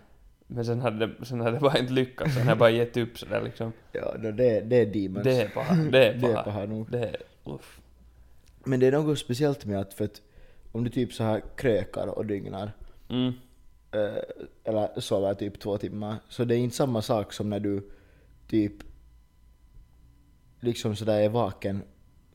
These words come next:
Speaker 2: till typ sex på morgonen och ser typ just på serie, och sen sover du och stiger upp typ åtta, så du har sovit två timmar. Så man är ju död på en ann-, på ett annat sätt,
Speaker 1: Jo.
Speaker 2: på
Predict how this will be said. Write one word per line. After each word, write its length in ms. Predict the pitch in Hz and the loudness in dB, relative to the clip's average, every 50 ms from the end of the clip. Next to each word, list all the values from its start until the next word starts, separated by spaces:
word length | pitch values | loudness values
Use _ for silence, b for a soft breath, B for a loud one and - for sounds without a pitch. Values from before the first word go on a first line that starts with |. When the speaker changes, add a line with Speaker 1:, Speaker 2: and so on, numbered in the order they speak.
| _ | _
Speaker 2:
till 160 | - 110 104 | -6 -4 -4
typ 240 | 90 98 90 98 95 - - - b b b b b b b b b b b b b b - - - - | -2 -2 -2 -2 -4 -6 -10 -12 b b b b b b b b b b b b b b -20 -20 -20 -16
sex 360 | - 123 - - 117 110 - - | -12 -8 -2 -2 -2 -2 -2 -4
på 120 | - 107 | -4 -2
morgonen 520 | 104 110 104 98 95 98 101 101 104 107 - - - - - | 0 0 0 0 0 -2 -2 -4 -4 -6 -10 -14 -20 -10 -2
och 160 | - 110 104 | -2 0 0
ser 180 | - 113 104 98 | 2 0 0 0
typ 260 | - - 101 90 - | -2 -4 -6 -4 -4
just 200 | 104 101 - - | -6 -6 -6 -8
på 100 | - 101 | -10 -6
serie, 480 | - 110 104 95 92 90 95 98 104 104 b b b b b b - | -4 -2 0 0 0 0 -2 -2 -4 -6 b b b b b b -6
och 120 | - 113 | -4 0
sen 140 | 107 113 107 | 2 2 2
sover 360 | 107 - 113 101 92 92 98 | 2 0 0 2 2 2 0
du 80 | 98 98 | 0 0
och 140 | 95 101 101 | -2 -2 -4
stiger 260 | - - 101 95 101 | -4 -6 -4 -2 -2
upp 420 | 101 98 - - - - - - | -4 -4 -6 -12 -20 -20 -20 -14
typ 160 | - - - - - | -8 -8 -8 -6 -2
åtta, 280 | - 104 - - 101 | -2 -2 -2 -2 -8
så 80 | 98 101 | -8 -6
du 100 | 98 95 | -4 -2
har 100 | 95 98 | -2 -2
sovit 280 | 95 - 98 92 95 - | -2 -2 -2 -2 -2 -4
två 160 | 104 95 92 | -4 -4 -4
timmar. 380 | - 98 80 - 85 80 104 107 b b b b b b b | -4 -8 -10 -10 -12 -12 -12 -12 b b b b b b b
Så 100 | - - | -6 -2
man 140 | 113 117 120 | 0 0 2
är 40 | 117 | 2
ju 320 | 117 117 117 117 117 110 - - - - - - - - - - | 2 2 0 0 -2 -6 -8 -16 -20 -20 -20 -20 -20 -20 -18 -6
död 360 | 123 117 123 117 107 104 - | 2 4 4 4 4 2 0
på 60 | - 101 | -2 -2
en 100 | 104 104 | 0 0
ann-, 280 | 104 107 104 98 92 - - - - | -2 -2 -2 -4 -6 -8 -12 -8 -2
på 80 | 113 | -2
ett 120 | 104 98 117 | 0 2 0
annat 260 | 110 101 95 92 - | 0 0 -2 -6 -6
sätt, 120 | - - | -2 0
Speaker 1:
Jo. 120 | 127 139 143 | 2 4 6
Speaker 2:
på 120 | 147 143 | 6 6